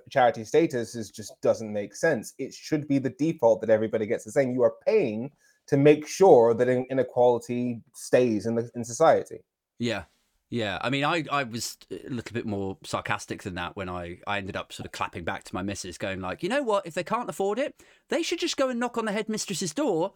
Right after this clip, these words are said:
Speaker 2: and ask them very nice, 'cause it's, it's a charity, isn't it? They'll be nice to them. They'll just give it away.
Speaker 1: <laughs>
Speaker 2: It's fine."
Speaker 1: Yeah. <coughs>
Speaker 2: Um, but yeah, I mean, it's, it's inescapable, isn't it? The,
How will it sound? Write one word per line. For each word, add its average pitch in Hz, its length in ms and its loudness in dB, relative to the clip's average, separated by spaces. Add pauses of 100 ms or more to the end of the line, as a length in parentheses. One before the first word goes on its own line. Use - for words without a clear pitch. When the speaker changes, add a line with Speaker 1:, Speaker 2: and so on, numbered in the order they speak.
Speaker 2:
and 185 140 0
ask 247 200 -2
them 233 80 -4
very 247 200 -2
nice, 294 120 -2 (180)
'cause 294 160 -4
it's, 311 200 -4 (180)
it's 330 220 -2
a 349 80 -2
charity, 392 680 -2
isn't 392 240 -4
it? 349 300 -2 (420)
They'll 370 160 -2
be 392 180 0
nice 415 360 -2
to 392 120 -2
them. 320 220 0
They'll 294 140 0
just - 240 -8
give - 200 2
it 480 60 4
away. 175 420 0
Speaker 1:
<laughs> - 40 -12 (520)
Speaker 2:
It's 453 220 -4
fine." 180 840 -4 (680)
Speaker 1:
Yeah. 104 380 0 (100)
<coughs> - 560 2
Speaker 2:
Um, 98 480 -6 (800)
but 208 120 -2
yeah, 156 220 0
I 117 80 -4
mean, 135 140 -2
it's, - 260 -8
it's 127 180 -6
inescapable, 123 840 -6
isn't 104 180 -6
it? - 160 -8
The, 90 420 -8